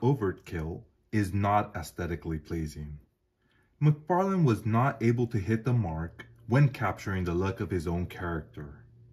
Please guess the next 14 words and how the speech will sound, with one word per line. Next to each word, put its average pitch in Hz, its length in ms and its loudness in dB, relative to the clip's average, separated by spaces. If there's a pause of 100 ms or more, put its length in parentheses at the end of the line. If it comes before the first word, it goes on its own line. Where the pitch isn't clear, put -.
(420)
which 160 320 6
is 147 180 4
baffling 82 680 -4
to - 120 -8
me. 76 260 -6 (1200)
Starting 262 400 4
with 247 100 0
his 185 180 -2
head, 73 320 -6 (840)
the 208 80 0
comic 262 380 0
book - 220 -2
version's 101 460 2
helmet 85 460 -2